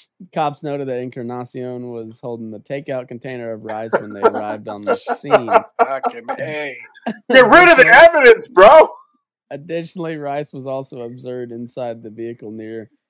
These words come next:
Speaker 1: where the victim and the witness were
Speaker 2: Oh.
Speaker 1: sitting. Seriously, throw the container away a block, a block down, like, run, and then throw the container away, and the, the cops would be like, "Bitch, you just,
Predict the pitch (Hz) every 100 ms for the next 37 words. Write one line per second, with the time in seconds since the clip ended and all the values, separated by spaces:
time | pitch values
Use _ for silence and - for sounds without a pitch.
0 | _ _ 120 117 117 127 127 127 120 110
1 | 110 113 123 120 127 175 180 180 165 -
2 | 285 320 - 196 - _ _ 226 285 302
3 | 269 254 196 240 254 247 220 196 208 202
4 | 180 185 196 202 _ 175 170 175 190 185
5 | 185 170 170 175 160 165 233 220 180 202
6 | - _ _ _ 160 185 202 208 214 196
7 | 185 185 185 175 190 196 170 151 147 151
8 | 165 151 139 - 160 175 175 196 180 175
9 | 175 208 247 - 254 269 240 202 -